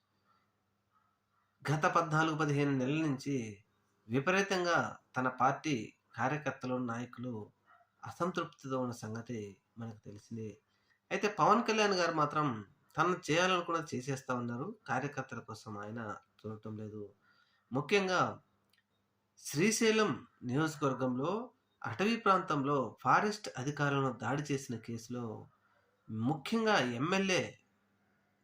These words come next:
చేస్తే అక్కడ ఏ వన్గా జనసేన పార్టీ ఇన్ఛార్జిని పెట్టడంతో అందరూ ఆశ్చర్యం వ్యక్తం చేశారు. అసలు ఎమ్మెల్యే దగ్గరుండి ఫారెస్ట్ అధికారుల మీద దాడి చేపిస్తే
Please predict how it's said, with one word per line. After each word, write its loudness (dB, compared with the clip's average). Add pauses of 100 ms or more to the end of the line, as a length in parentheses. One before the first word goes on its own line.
చేస్తే -6
అక్కడ -4 (100)
ఏ 2
వన్గా 0 (100)
జనసేన -4
పార్టీ -6 (800)
ఇన్ఛార్జిని 0
పెట్టడంతో -6 (760)
అందరూ 0
ఆశ్చర్యం -2
వ్యక్తం -8
చేశారు. -10 (520)
అసలు -2
ఎమ్మెల్యే 2
దగ్గరుండి 0 (140)
ఫారెస్ట్ -2 (100)
అధికారుల -2
మీద -4
దాడి -6
చేపిస్తే -10